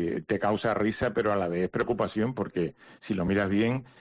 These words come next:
eh, e-, esa cajita ahora mismo dentro no solo tiene la llave de la vivienda que,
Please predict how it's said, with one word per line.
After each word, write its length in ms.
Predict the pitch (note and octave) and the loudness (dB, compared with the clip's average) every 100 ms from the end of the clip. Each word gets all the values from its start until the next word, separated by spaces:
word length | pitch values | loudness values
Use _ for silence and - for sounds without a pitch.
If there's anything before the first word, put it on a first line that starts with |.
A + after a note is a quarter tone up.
| - | -10
eh, 560 | - G#2+ G2 F#2 F#2 - | 0 2 4 4 2 0
e-, 220 | - A#2 - | -2 -4 -2
esa 280 | C#3 D3+ | -2 -2
cajita 520 | - A#2+ E3 E3+ C#3 A#3+ | -2 -4 -2 -2 -2 -2
ahora 320 | G#2+ F#2+ G2+ | 0 0 2
mismo 340 | A#2+ C3 B2+ G#2 | 0 0 2 2
dentro 540 | G2 D3 D3 D3 - - - _ | 2 0 -2 -2 -4 -4 -16 _
no 240 | A2+ C3 | -2 0
solo 320 | C3+ F3+ E3 | 0 0 0
tiene 240 | C#3+ D3 C#3+ | -2 -2 0
la 140 | A#2+ | 2
llave 300 | A2+ B2+ B2+ | 2 2 2
de 100 | B2 | 2
la 100 | A#2 | 2
vivienda 720 | G#2+ G#2+ A2 B2+ B2 G#2 G2 | 2 0 0 0 2 2 2
que, 320 | - F#2 E2+ | 0 0 0